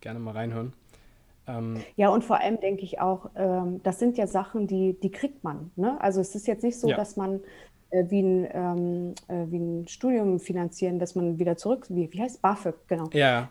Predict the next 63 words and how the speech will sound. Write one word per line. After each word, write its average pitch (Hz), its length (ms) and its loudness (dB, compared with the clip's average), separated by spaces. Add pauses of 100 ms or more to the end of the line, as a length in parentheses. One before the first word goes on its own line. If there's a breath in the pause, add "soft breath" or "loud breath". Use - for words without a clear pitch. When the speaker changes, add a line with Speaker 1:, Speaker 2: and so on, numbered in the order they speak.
Speaker 2:
Ähm, 180 220 2
dass 175 140 -4
man 190 100 0
das 180 160 -4
wieder 185 160 -4
zurückzahlen 226 640 2
muss 214 200 0
oder 214 180 2
so, 233 140 4
sondern 202 400 2
du, 208 300 -2
du, 202 360 0
wenn 208 140 2
du 226 100 4
dich 220 200 0
ein 233 60 2
bisschen 285 280 2
reinhängst 220 600 -2
und 196 260 -6
dir 202 120 0
das, 196 280 -4
dich 208 160 -4
damit 196 220 0
befasst, 226 580 -6
und 196 260 -2
deutsche 196 280 4
Anträge 202 420 0
sind 214 360 -4 (100)
auch 185 160 -2
ein 190 80 2
bisschen 196 300 -2
schwieriger 247 340 2
Speaker 1:
Ja. 240 60 2
Speaker 2:
manchmal, 233 340 -2
aber 202 280 0 (120)
Speaker 1:
<laughs> - 340 -8
Speaker 2:
wenn 196 120 6
man 208 120 4
sich 208 160 0
auch 165 100 0
helfen 269 340 2
lässt, 262 260 2
wie 226 60 2
du 202 120 0
sagst, - 360 0
ja, 226 120 2
da, 214 100 0
wenn's 196 240 0
da, 190 260 2
da, 190 100 0
es - 160 -4
gibt 240 160 0
ja 180 100 2
auch, - 180 -2
äh, 196 260 2
jetzt 196 200 2
hier 226 120 4
in 220 60 4
München 294 280 4
zum 233 140 -2
Beispiel 214 300 0
gibt 208 200 -4
es 208 180 -4